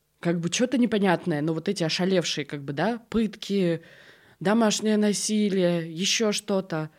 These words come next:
А как-то все привыкли классно жить. Ну, Костюченко написала некролог после смерти Греминой, заголовок которого «Ответственная за бесстрашие». За бесстрашие отвечала Гремина.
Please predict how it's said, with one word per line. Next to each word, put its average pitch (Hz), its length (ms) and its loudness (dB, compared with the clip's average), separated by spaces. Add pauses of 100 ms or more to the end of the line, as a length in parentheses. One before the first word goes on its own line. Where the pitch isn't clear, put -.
(260)
А 185 80 -14
как-то 262 320 -2
все 233 200 -2
привыкли 190 420 -6
классно 170 420 -4
жить. 175 440 -10 (100)
Ну, 175 460 -4 (680)
Костюченко 214 760 -4 (760)
написала 190 440 0
некролог 175 760 -2
после 185 220 -8
смерти 180 340 -4
Греминой, 165 580 -4 (880)
заголовок 180 520 -2
которого 190 440 -4
«Ответственная 170 680 -4
за 165 100 -6
бесстрашие». 160 800 -8 (260)
За 165 140 -12
бесстрашие 185 520 -6
отвечала 185 380 -8
Гремина. 156 480 -14